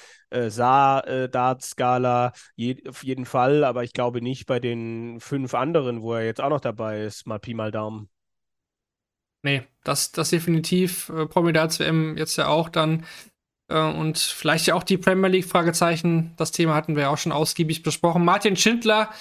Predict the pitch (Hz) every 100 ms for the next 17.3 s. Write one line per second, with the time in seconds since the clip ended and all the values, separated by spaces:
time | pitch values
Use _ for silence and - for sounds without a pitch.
0 | - - - 180 196 208 214 - - 208
1 | 202 190 202 - 202 - 202 190 180 185
2 | 196 196 190 190 185 190 180 170 180 196
3 | 160 185 - 190 185 185 147 165 175 175
4 | 175 - - - 190 202 202 185 190 196
5 | 175 180 180 190 185 180 180 180 170 147
6 | 131 127 - _ _ _ _ _ - _
7 | _ _ _ _ _ 214 202 165 190 220
8 | 175 127 147 131 143 139 139 135 139 135
9 | 135 135 143 147 147 143 139 143 143 139
10 | 135 135 135 139 143 143 - 143 - 135
11 | 139 156 - 156 143 143 143 143 _ _
12 | _ _ _ _ - 147 135 170 165 151
13 | 170 - 175 175 170 175 - 170 165 160
14 | - 170 151 143 143 135 160 160 - 156
15 | 143 143 147 151 143 139 135 147 160 156
16 | 147 156 151 156 151 143 - 151 143 135
17 | 139 135 127